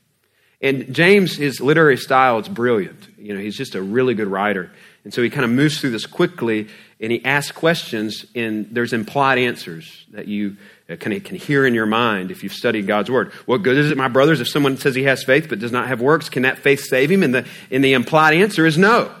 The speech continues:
And then he unpacks for the rest of the message. In fact, he comes back to it three times,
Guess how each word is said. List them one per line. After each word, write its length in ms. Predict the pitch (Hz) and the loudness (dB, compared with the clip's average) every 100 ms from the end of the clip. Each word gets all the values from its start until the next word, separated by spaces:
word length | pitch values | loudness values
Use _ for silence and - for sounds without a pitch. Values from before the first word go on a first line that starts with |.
| _ _ - - | _ _ -12 -2
And 140 | 160 | 4
then 80 | 202 | 4
he 120 | 220 | 6
unpacks 580 | 175 151 170 240 240 - | 4 2 0 0 0 -2
for 80 | 170 | 2
the 100 | 147 | 4
rest 320 | 165 190 - | 4 2 0
of 100 | 170 | 2
the 60 | |
message. 640 | 143 139 196 240 - 107 123 | 4 4 2 0 -4 -6 -4
In 80 | 123 | -4
fact, 180 | 127 | -4
he 60 | 120 | -6
comes 240 | 127 147 | -4 -2
back 160 | 147 143 | -2 -2
to 80 | 147 | -2
it 100 | 113 | -2
three 200 | 143 160 | 2 2
times, 540 | 160 165 190 127 131 | 4 4 4 2 -2